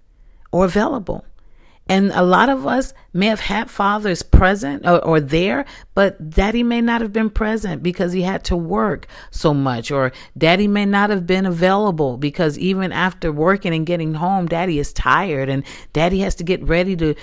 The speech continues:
to go to work the next day. And the cycle continued on and on. So we understand that, you know, fathers have had, um, a,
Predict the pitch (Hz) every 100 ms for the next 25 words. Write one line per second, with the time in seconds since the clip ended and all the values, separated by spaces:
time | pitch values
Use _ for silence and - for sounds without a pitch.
0 | - - 147 131 139 170 185 170 190 185
1 | 185 170 - 160 165 185 180 135 135 -
2 | - 160 - 190 - 185 - 175 - 208
3 | 202 190 180 - 190 202 208 - 180 -
4 | 170 190 226 214 165 - - - 180 175
5 | 170 190 - 202 220 208 - 180 208 208
6 | 180 180 - 156 170 165 180 190 180 165
7 | 160 - 190 190 202 190 180 165 156 180
8 | 185 170 151 147 156 - - - - -
9 | - - - - 156